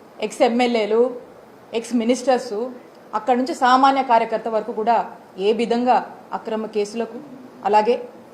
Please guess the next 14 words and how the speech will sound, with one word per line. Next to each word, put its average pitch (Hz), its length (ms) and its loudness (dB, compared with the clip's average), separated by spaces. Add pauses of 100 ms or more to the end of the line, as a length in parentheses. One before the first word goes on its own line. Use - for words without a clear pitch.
(200)
ఇల్లీగల్ 226 360 4
అరెస్టులు, 247 400 -2 (400)
ఏ 277 120 12
విధంగా 269 340 6 (540)
జైళ్ళల్లో 254 460 4 (440)
పెట్టి 233 280 -2 (380)
ఇబ్బందులు 233 380 0
పెడుతున్నారనేటువంటి 196 880 -6
విషయం 285 200 -12 (420)
రాష్ట్ర 196 300 -2
ప్రజలందరూ 202 500 -2
కూడా 208 180 -2 (260)
ఈ 180 40 -12 (180)
ఏడాదిగా 202 380 -2